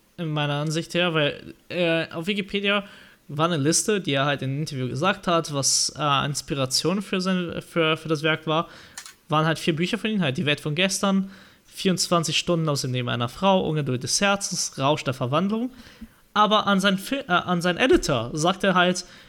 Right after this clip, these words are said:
"Hey Barney, du guckst dir Ernst Lübischs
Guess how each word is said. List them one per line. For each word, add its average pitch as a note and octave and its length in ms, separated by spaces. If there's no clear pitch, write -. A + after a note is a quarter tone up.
"Hey A3 180
Barney, A3 480
du B3+ 160
guckst - 320
dir G#3+ 260
Ernst G#3 360
Lübischs A3+ 680